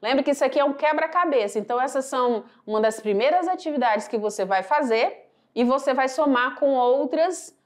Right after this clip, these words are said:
né, que vão dar um show aí à parte no final dessa culminância, ok? Combinado assim? Muito bem.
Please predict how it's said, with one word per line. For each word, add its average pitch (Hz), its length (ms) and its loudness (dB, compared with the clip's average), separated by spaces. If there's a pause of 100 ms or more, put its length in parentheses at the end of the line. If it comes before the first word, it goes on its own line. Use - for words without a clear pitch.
(100)
né, 220 200 -2
que 254 140 0
vão 254 280 2
dar 240 260 2
um 320 120 2
show 254 520 0
aí 247 200 0
à 240 100 0
parte 214 460 -2
no 247 100 0
final 240 320 0
dessa 220 240 -2
culminância, 214 800 -2 (120)
ok? 269 600 0 (200)
Combinado 277 680 2
assim? 311 420 0 (500)
Muito 214 260 -2
bem. 165 340 0